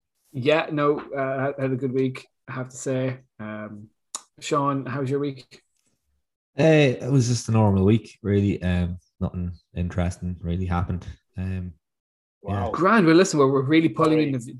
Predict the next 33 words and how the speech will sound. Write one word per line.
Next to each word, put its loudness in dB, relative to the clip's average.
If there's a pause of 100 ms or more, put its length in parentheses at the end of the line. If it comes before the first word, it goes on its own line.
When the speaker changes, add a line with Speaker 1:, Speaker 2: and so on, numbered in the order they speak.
(120)
Speaker 1:
the, -4
the -8
listeners -2
with -18
this. -6
Speaker 3:
Very, 0
Speaker 1:
Um, -2
Speaker 3:
very 4
dynamic -8 (300)
of -20
you, -16
Sean. -4
Speaker 2:
Yeah. -4
Speaker 1:
Well, 2
listen, -2 (420)
gentlemen, 0
are -2
we 0
happy -2
to -10
be 0
back -4
to -8
our -4
normal, -4
regular -2
broadcasting -6
this -8
week, -6 (140)
our, -8
our -8
usual -2
format? -6